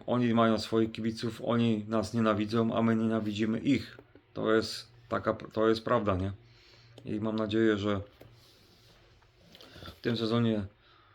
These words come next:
tam wygramy. Czy tak będzie, to się po prostu przekonamy. Mija San Mija, Eintracht Frankfurt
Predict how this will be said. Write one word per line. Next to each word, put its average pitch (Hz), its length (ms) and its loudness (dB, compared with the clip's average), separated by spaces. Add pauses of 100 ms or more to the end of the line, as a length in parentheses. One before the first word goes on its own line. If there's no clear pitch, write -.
(440)
tam 104 180 0
wygramy. 98 480 0 (100)
Czy 101 140 -6
tak 104 180 2
będzie, 101 260 0
to 92 140 -6
się 90 240 -6 (420)
po 95 120 -6
prostu 92 500 -6 (240)
przekonamy. 101 600 -2 (800)
Mija 135 300 2
San 120 240 2
Mija, 117 400 4 (760)
Eintracht 123 400 4
Frankfurt 110 680 0